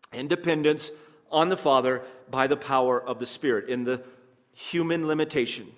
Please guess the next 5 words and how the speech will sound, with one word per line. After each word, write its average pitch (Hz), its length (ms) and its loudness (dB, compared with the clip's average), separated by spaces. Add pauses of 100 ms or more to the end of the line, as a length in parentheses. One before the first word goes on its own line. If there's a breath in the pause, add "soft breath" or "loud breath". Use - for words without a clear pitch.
the 113 80 -16
weakness 131 420 -8
of 123 120 -8
human 117 840 -8 (580 soft breath)
nature. 110 560 -10